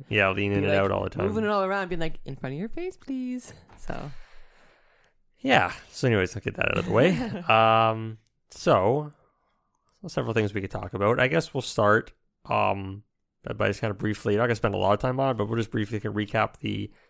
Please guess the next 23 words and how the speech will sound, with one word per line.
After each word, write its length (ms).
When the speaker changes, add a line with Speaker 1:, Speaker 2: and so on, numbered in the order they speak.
Speaker 1:
the 60
Game 200
Awards 320
from 260
last, 420
uh, 440
Thursday, 360
was 120
it? 160
Speaker 2:
Yes, 240
it 60
was. 120
Speaker 1:
Yeah. 200
We 60
watched 220
the 80
whole 140
show. 420
It 100
was, 220
uh, 320
what, 220
about 220